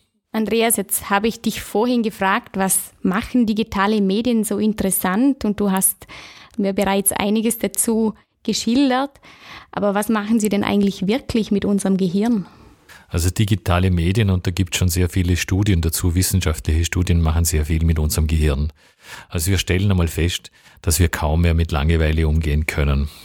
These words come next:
Speaker 2: Kaum ist Langeweile da, verwenden wir diese Medien und verne-, verwenden sie weit länger, als wir sie eigentlich gedacht haben.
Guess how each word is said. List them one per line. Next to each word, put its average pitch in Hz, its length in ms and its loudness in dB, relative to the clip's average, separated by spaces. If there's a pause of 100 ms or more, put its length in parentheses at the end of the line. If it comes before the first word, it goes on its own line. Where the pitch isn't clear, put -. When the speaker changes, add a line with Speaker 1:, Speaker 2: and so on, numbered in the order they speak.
(180)
Speaker 2:
Kaum 87 260 0
ist 85 160 0
Langeweile 80 480 2
da, 82 420 2
verwenden 87 520 0
wir 82 80 2
diese 82 240 0
Medien 87 460 2 (360)
und 92 140 0
verne-, 82 420 -2
verwenden 87 500 0
sie 85 320 0
weit 82 340 0
länger, 85 420 2
als 80 180 -2
wir 80 100 2
sie 80 120 2
eigentlich 80 260 0
gedacht - 480 0
haben. 76 240 4